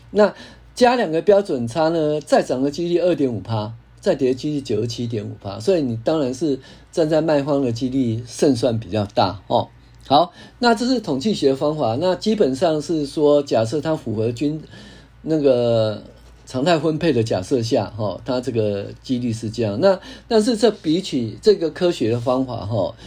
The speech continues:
比起你用眼睛来判断线型啊，或者，嗯，画，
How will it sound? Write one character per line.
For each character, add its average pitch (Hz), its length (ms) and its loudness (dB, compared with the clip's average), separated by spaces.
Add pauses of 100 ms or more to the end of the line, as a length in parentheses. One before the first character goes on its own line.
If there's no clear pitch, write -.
(200)
比 135 160 4
起 151 180 0
你 117 160 0
用 143 180 4
眼 104 220 -2
睛 127 180 0
来 117 120 0
判 123 200 0
断 123 160 2
线 117 300 0
型 101 400 -4
啊， 107 340 0
或 117 160 -2
者， 101 320 -4 (680)
嗯， 104 480 -2
画， 131 320 2